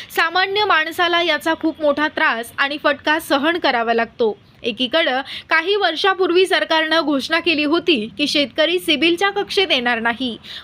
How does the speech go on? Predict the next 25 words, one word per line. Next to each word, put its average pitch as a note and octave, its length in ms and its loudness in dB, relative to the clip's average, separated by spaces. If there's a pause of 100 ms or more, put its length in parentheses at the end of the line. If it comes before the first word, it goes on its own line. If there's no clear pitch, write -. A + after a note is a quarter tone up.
मात्र C4 280 0
आता C4+ 300 2
शेतकऱ्यांना C#4 800 0 (220)
पीक G4+ 240 4 (120)
कर्ज E4 260 0 (540)
सिबिलमुळं F#4 720 4
नाकारलं D#4+ 460 2
जाऊ D#4+ 280 0
लागलं. D4 460 2 (280)
ही E4 120 4
कृषीप्रधान F4+ 880 2
देशातली D4 600 0
खूप E4 220 0
मोठी D4+ 300 0
शोकांतिका D4+ 680 0
आहे. A#3 360 0 (380)
त्यातच B3 340 0
आता C4 380 0 (340)
खाजगी E4+ 340 2
पतसंस्था F#4 720 0
सुद्धा D#4+ 340 0
सिबिलच्या E4 540 0
कक्षेमध्ये E4+ 580 2 (100)
येणार, D4+ 300 2 (360)
त्यामुळं C#4+ 500 0